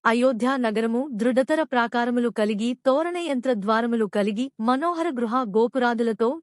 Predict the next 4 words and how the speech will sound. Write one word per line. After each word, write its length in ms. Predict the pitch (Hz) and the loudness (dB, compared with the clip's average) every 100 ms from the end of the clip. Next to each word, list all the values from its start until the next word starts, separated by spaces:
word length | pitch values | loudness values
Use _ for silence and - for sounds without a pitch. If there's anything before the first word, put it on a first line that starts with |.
| - | -2
చతురంగ 500 | 285 - 359 349 339 | -2 0 -2 -2 -2
సైన్య 420 | - 277 285 320 | -2 -2 -2 -4
సంయుతమై 600 | - 233 254 262 254 277 | -4 -2 -2 -2 -2 -2
ప్రకాశించుచుండెను. 1120 | 240 214 233 220 220 190 196 202 180 156 185 | -4 -4 -4 -4 -6 -6 -6 -4 -4 -6 -12